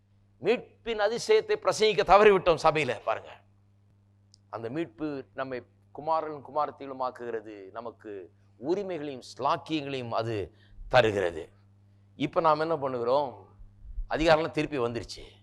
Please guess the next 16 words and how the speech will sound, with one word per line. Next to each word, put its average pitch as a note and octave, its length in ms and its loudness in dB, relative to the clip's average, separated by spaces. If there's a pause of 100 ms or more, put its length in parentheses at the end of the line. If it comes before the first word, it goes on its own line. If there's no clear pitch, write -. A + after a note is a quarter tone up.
(300)
இப்போ D3+ 460 0 (480)
தேவனுடைய D3 440 0
ஒரிஜினல் D3 420 0
பர்பஸ் A#2 360 -2
இப்ப A2 160 -10
நிறைவேறுகிறது. G2 540 -8
அன்னைக்கு A#2+ 340 -6
எப்படி C3 140 -8 (260)
ஆதாம B2+ 480 -2 (180)
சிருஷ்டித்த A#2 500 -12
போது A2+ 200 -4
அவர் A2 120 -4
சொன்னார், A2+ 260 -6
"ஆண்டு A#2+ 280 -2
கொள்ள G#2+ 200 -6
கடவர்ன்னு." F#2 560 -10